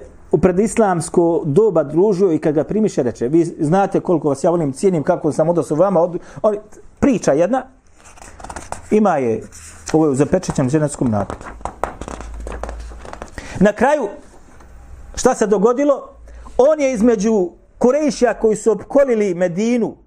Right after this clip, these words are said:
i između židovskog plemena Benu Kurejza, koje je bilo do Medine tu, napravio, nakon što su sklopili savez,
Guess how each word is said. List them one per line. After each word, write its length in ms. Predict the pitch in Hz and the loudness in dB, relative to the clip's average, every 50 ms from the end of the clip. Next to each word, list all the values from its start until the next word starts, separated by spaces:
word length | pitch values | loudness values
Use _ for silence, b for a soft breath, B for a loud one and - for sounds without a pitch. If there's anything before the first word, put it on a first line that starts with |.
| _ _ _ _ _ - _ b b b b b b b b | _ _ _ _ _ -20 _ b b b b b b b b
i 60 | 175 196 | 0 0
između 340 | 214 180 185 240 220 190 220 | 2 2 2 2 2 2 2
židovskog 540 | 185 269 269 277 269 - - - 208 208 - - | 2 2 2 2 0 0 2 0 0 0 0 0
plemena 320 | 262 277 269 247 220 202 | 2 2 2 2 0 0
Benu 280 | 175 175 233 247 226 190 | 0 2 0 0 0 -2
Kurejza, 720 | - - 202 202 202 233 254 240 202 165 160 185 190 - - - - - - - - - - | -2 0 0 2 2 2 2 0 0 0 0 -2 -2 -2 -8 -16 -20 -20 -20 -20 -20 -20 -10
koje 180 | - - 190 185 | -2 0 0 0
je 40 | 170 | 2
bilo 480 | 160 190 220 254 247 220 196 175 - _ _ _ _ _ - | 0 0 0 2 2 2 2 0 -2 _ _ _ _ _ -10
do 200 | 151 143 190 220 | -2 0 2 2
Medine 440 | 208 185 170 151 175 190 220 247 226 | 2 2 0 0 0 0 2 0 0
tu, 380 | 208 - 262 277 269 226 - - b b b b b b b b b | 0 -2 -2 -2 -2 -4 -6 -14 b b b b b b b b b
napravio, 1040 | 185 190 208 254 302 330 - - 269 302 294 269 269 262 262 269 262 220 196 - - - - - - _ _ _ - | 2 2 4 4 2 0 0 2 2 2 4 2 2 4 4 4 4 2 0 -4 -8 -20 -20 -20 -20 _ _ _ -6
nakon 460 | - 170 190 254 311 302 - 277 247 | 0 2 2 2 2 0 0 0 0
što 120 | 185 240 220 | 2 0 0
su 140 | - 233 | 0 -2
sklopili 460 | - - - 277 311 302 - 269 247 208 | -2 2 2 2 2 2 0 0 0 0
savez, 640 | - - 247 262 285 311 320 320 285 214 185 - | 0 0 0 2 2 2 2 2 2 2 0 -8